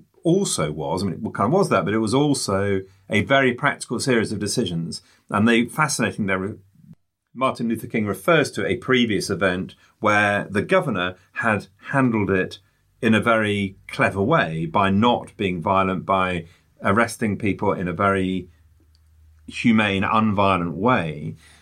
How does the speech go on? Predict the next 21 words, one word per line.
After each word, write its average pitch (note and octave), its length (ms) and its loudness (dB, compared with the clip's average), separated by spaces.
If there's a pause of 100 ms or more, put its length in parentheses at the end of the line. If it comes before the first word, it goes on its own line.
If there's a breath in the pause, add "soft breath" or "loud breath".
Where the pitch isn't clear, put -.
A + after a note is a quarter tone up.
and A#2 140 2
that B2 80 2
that C#3+ 140 4
was B2+ 100 2
a - 60 0
problem D3+ 380 0
for D#2+ 240 -4
him D#2+ 120 -2
because F2+ 240 -2
then A#2+ 120 4
they A#2+ 100 4
hadn't A#2+ 240 0
been A2 140 2
able G#2+ 120 2
to - 100 -12
get - 160 0
the G#2+ 60 0
media A#2 300 4
reaction F2+ 440 -2
they F2+ 80 -4
wanted, D#2+ 520 0